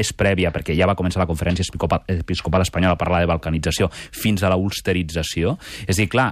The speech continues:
la meva pregunta és, aquest és el model també de país que vol l'estat espanyol? És a dir, si ens ho mirem només lingüísticament, aquest és el model realment de país que vol la, la,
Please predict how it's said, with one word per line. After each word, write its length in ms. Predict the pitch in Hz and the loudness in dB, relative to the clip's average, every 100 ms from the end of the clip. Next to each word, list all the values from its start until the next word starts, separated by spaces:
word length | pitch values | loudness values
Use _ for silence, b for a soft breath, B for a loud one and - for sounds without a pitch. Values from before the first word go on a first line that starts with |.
| 101 | 0
la 80 | 95 | 2
meva 160 | 110 - | 2 2
pregunta 340 | 113 107 92 | 2 0 0
és, 380 | 90 87 82 - - | 0 2 0 -4 -6
aquest 300 | 90 101 165 | -2 0 2
és 20 | 151 | 4
el 80 | 110 | 2
model 480 | 101 92 92 92 85 | 2 2 2 0 0
també 300 | 85 85 85 | 0 2 2
de 140 | 82 80 | 2 0
país 460 | 80 82 87 85 - - - | 0 0 0 -2 -8 -14 -12
que 380 | - 87 82 80 | -2 2 2 2
vol 320 | 71 82 87 82 | 0 2 4 2
l'estat 280 | 78 82 82 | -2 -4 -4
espanyol? 360 | - 78 90 123 | -2 0 0 2
És 40 | 101 | 2
a 20 | |
dir, 100 | 95 - - | 0 -6 -14
si 140 | - | -4
ens 80 | 104 | 0
ho 80 | 101 | 2
mirem 220 | 101 143 | 2 2
només 220 | 190 139 107 | 2 0 0
lingüísticament, 760 | 101 92 90 92 78 82 175 - | -2 -2 -2 -4 -2 0 -2 -2
aquest 260 | 95 135 269 | -4 -2 2
és 60 | 151 | 2
el 80 | 101 | 4
model 380 | 95 95 90 82 B B - | 4 2 2 -2 B B -2
realment 460 | 104 98 98 98 95 | 0 2 2 2 0
de 60 | |
país 300 | 87 90 92 - | 0 0 0 -2
que 120 | 90 | 0
vol 180 | 87 90 | 2 2
la, 60 | - | 2
la, 140 | 92 | 2